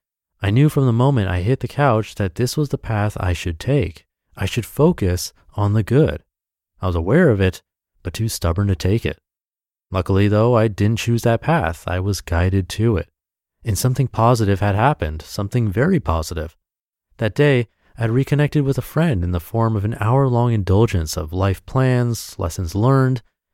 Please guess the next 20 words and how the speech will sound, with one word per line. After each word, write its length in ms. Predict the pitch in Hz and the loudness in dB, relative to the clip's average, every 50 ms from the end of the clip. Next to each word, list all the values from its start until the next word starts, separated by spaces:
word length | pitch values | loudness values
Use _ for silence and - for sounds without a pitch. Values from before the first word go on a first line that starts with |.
| _ - | _ -6
and 140 | 110 107 113 | -2 0 2
all 160 | 120 143 156 | 2 2 2
of 80 | 151 | 2
the 140 | 135 147 123 | 2 0 0
happy 340 | 95 98 113 117 - - 131 | 0 -2 -2 -2 -2 -2 -4
for 320 | 117 - - 123 120 123 | -4 -2 -2 0 2 2
you, 340 | 123 123 123 120 120 123 - - | 2 2 2 2 2 2 0 0
uplifting 480 | - 151 - - 143 143 - - 120 107 | -2 -2 0 2 0 0 0 -2 -4 -2
talk 320 | - - 113 117 113 - | -2 0 0 0 0 -2
that 140 | - 117 101 | -2 -2 0
is 120 | 95 95 - | 0 -2 -4
so 300 | - - - 139 147 143 | -4 -2 0 2 2 2
important 560 | 131 - - 147 151 131 85 76 78 - - - _ - | 0 0 0 2 2 2 2 -2 -6 -8 -14 -20 _ -10
in 120 | - 85 | -8 -8
friendships. 640 | - - 95 87 87 85 - 92 85 82 - - - _ _ _ _ _ _ _ _ _ | -4 -2 -2 -2 -2 -2 -4 -6 -6 -6 -8 -14 -16 _ _ _ _ _ _ _ _ _
We 120 | - 92 95 | 0 2 4
hadn't 140 | 98 104 98 | 4 4 2
officially 360 | - - 104 - - 92 85 | 0 0 -2 0 0 -2 -2
talked 380 | - - 101 104 104 - - | 2 2 2 2 2 2 0
in, 320 | 104 98 95 92 87 85 | 0 2 2 2 0 -2